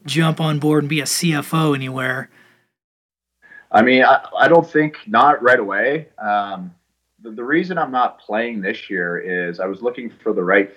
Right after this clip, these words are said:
Speaker 2: fit, and I wanted to be close to my kids. My kids are eleven and nine, as you know, and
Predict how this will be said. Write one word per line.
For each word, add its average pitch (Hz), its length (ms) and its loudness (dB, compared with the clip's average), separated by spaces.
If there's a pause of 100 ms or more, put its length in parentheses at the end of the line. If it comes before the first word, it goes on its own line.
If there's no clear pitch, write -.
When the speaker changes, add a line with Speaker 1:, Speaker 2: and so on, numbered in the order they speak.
Speaker 2:
fit, 95 400 2 (400)
and 95 200 2
I - 20 6
wanted 104 240 2
to 101 60 2
be 95 100 -6
close 98 300 -2
to 101 40 -14
my 87 140 -4
kids. 87 380 -2
My - 80 -4
kids 120 240 0
are 101 360 2
eleven 98 380 0
and 95 80 -8
nine, 90 300 -2
as 87 120 -16
you 90 80 -20
know, 87 460 -8
and 85 420 -6